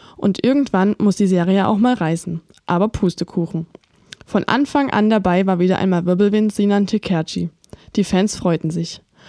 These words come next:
Dadurch rückte Justin Eilers in die Spitze und schoss sein schon elftes Saisontor. Die Dynamo-Fans atmeten auf. Alle sahen eine gute Partie. Hervorzuheben ist diesmal aber besonders Janis Blaswitsch,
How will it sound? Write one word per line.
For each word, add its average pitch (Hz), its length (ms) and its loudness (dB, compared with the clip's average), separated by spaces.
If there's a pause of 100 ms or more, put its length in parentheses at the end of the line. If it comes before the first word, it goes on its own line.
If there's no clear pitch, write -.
(240)
Dadurch 220 340 2
rückte 208 280 -4
Justin 190 420 -2
Eilers 196 300 2
in 202 100 0
die 190 100 -4
Spitze 247 480 -2 (360)
und 202 160 2
schoss 240 280 0
sein 196 200 2
schon 190 260 -2
elftes 240 380 0
Saisontor. 175 640 -2 (360)
Die 202 100 4
Dynamo-Fans 196 640 2
atmeten 214 460 0
auf. 170 340 -2 (840)
Alle 240 240 2
sahen 214 220 4
eine 202 220 2
gute 196 260 0
Partie. 196 540 -2 (240)
Hervorzuheben 214 760 2
ist 226 160 -2
diesmal 240 300 2
aber 185 180 2
besonders 185 480 0
Janis 208 300 2
Blaswitsch, 170 640 -4